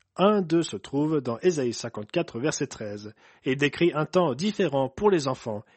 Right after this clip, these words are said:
et les abandonnés du monde. Vous savez, les enfants sont absolument magnifiques. Je peux le dire parce que nous en avons eu trois et que nous avons eu trois petites filles. Cela les rend encore plus beaux, pas vrai ? Mais les enfants sont beaux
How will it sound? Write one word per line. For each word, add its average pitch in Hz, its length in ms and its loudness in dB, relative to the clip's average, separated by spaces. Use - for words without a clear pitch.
et 160 80 -4
les 120 200 2
abandonnés 147 640 2
du 123 180 -4
monde. 92 420 -8
Vous 107 80 -12
savez, 139 380 0
les 143 180 2
enfants 196 380 0
sont - 340 -2
absolument 156 460 2
magnifiques. 110 580 -6
Je 131 140 -2
peux 127 140 -4
le 107 120 -2
dire 165 300 2
parce - 200 -4
que 147 100 -2
nous 180 200 2
en 175 120 2
avons 143 240 0
eu 117 160 -2
trois 156 420 0
et 151 140 -2
que 135 140 -2
nous 196 240 2
avons 160 280 2
eu 143 220 2
trois - 300 0
petites 107 320 -12
filles. 127 360 -6
Cela 190 360 2
les 160 100 2
rend 151 240 0
encore 131 320 -4
plus 165 180 -2
beaux, 185 320 0
pas 101 140 -10
vrai ? 135 320 -6
Mais 160 180 4
les 147 180 2
enfants 185 280 2
sont 151 240 -2
beaux 139 400 2